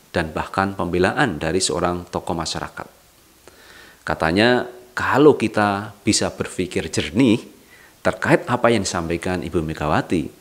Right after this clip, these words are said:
justru ini akan menjadikan hal yang positif. Dan ini akan menjadikan senjata untuk melawan para mafia tersebut, untuk melawan pengusaha besar yang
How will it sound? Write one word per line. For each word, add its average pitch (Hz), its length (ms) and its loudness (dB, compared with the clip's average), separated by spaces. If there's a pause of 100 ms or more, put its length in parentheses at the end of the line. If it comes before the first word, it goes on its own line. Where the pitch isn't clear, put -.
(380)
justru 135 640 4
ini 110 240 4
akan 104 480 -2
menjadikan 92 560 0
hal 117 240 2
yang 101 240 0
positif. - 400 -2 (560)
Dan 85 240 2
ini 110 160 4
akan 104 400 0 (400)
menjadikan 98 480 2
senjata 98 720 -2 (560)
untuk 95 320 2
melawan 95 480 4
para 87 160 -2
mafia 80 560 -6
tersebut, - 400 -10 (880)
untuk 87 240 -2
melawan 107 800 4
pengusaha 95 560 0
besar 110 480 -6 (800)
yang 101 400 2